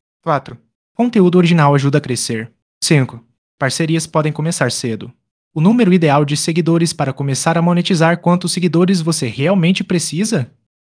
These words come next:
Quando se trata de ganhar dinheiro no Instagram, a pergunta que muitos se fazem é: a partir de quantos seguidores ganha dinheiro no Instagram? A verdade é que não existe um número mágico. No entanto, muitos especialistas concordam que ter pelo menos mil seguidores pode ser um bom ponto de partida.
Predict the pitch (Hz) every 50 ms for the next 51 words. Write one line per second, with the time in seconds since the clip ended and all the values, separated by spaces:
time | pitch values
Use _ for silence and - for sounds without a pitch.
0 | _ 190 202 220 226 - - 202 185 - 180 175 175 185 165 170 165 175 170 156
1 | 151 156 156 147 156 151 143 147 147 151 156 160 156 - 170 165 165 147 135 113
2 | - 156 - _ _ _ - 175 180 - 233 233 175 147 156 185 196 202 185 -
3 | - 151 135 131 151 190 180 214 190 - 226 202 - - 170 147 120 135 123 113
4 | 104 110 117 - _ _ - 151 - - 202 196 - - 208 185 202 196 - -
5 | 190 214 214 220 190 - - 190 185 156 170 185 175 185 160 143 139 156 170 170
6 | 151 131 143 151 151 147 151 147 143 147 160 160 - - 156 143 120 123 131 143
7 | 180 233 262 - _ _ _ _ _ _ - 151 131 131 139 143 151 165 156 165
8 | 151 - 160 156 175 196 208 165 160 151 - 170 165 160 165 175 185 180 180 175
9 | 147 123 117 113 - - - - - - _ _ _ _ _ _ - 135 143 147
10 | 156 165 156 147 131 - - - _ _ _ _ _ 139 143 170 202 196 208 196
11 | 170 165 156 - 208 196 - 196 170 143 147 151 - 175 - - - 220 208 -
12 | 190 180 175 185 185 - 196 - - 208 208 180 165 165 160 156 151 160 175 180
13 | - - 151 165 190 190 - - 202 170 180 156 170 185 185 190 - - - 208
14 | 208 196 202 - - 208 196 190 170 135 156 180 196 190 - 170 165 160 180 170
15 | 143 180 180 185 180 175 - - 131 113 110 101 - - -